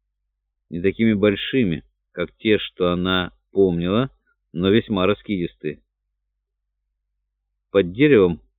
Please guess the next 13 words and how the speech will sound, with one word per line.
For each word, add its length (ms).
Эйла 280
увидела 580
необычные 680
растения 640
и 120
наклонилась, 560
чтобы 380
рассмотреть 720
их. 100
«Ты 160
собираешься 600
сорвать 420
это?» — 180